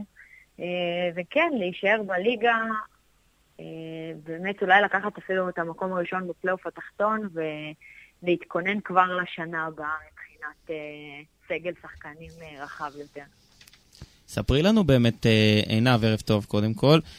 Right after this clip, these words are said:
Speaker 2: אה, ספרי לנו, אה, באמת על הסגל של השחקניות השנה, כמה מהם, כמה מכן סטודנטיות, כמה, אה, שחקניות באר שבעיות, איך, איך מורכב הסגל שלכם?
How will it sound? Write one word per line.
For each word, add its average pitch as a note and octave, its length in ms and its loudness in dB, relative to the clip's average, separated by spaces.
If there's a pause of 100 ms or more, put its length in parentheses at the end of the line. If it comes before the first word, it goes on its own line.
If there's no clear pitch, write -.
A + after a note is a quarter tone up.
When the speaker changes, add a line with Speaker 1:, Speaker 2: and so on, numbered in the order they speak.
(280)
Speaker 2:
אה, A#2+ 240 6
ספרי C#3 380 2
לנו, F3 400 8
אה, A#2+ 340 10
באמת A2+ 300 6
על A2+ 80 4
הסגל A2+ 380 2
של A2 200 2
השחקניות A2 720 4
השנה, A2 720 4 (100)
כמה A#2 220 2
מהם, A#2 240 2 (240)
כמה A#2 220 4
מכן A2+ 180 0
סטודנטיות, A#2 960 4
כמה, A2+ 580 4 (380)
אה, G#2+ 80 6
שחקניות A2+ 480 4
באר A#2 160 6
שבעיות, A2+ 680 6
איך, - 360 0 (580)
איך A2+ 160 -2
מורכב B2 320 2
הסגל G#2 280 0
שלכם? G#2 340 -8